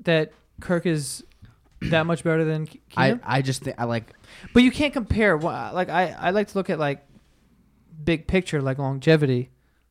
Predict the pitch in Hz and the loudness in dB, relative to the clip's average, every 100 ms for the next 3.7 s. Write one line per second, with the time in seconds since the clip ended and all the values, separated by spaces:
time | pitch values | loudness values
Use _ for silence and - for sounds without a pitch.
0 | _ 175 156 156 - 160 170 196 185 170 | _ -4 -4 -2 -6 -2 0 0 2 0
1 | - 185 185 175 170 156 151 185 220 196 | 0 0 2 0 0 0 2 2 2 0
2 | 160 143 190 131 147 - _ _ _ _ | -2 2 4 4 -2 -10 _ _ _ _
3 | _ _ _ - 147 131 - | _ _ _ -4 -2 -2 -4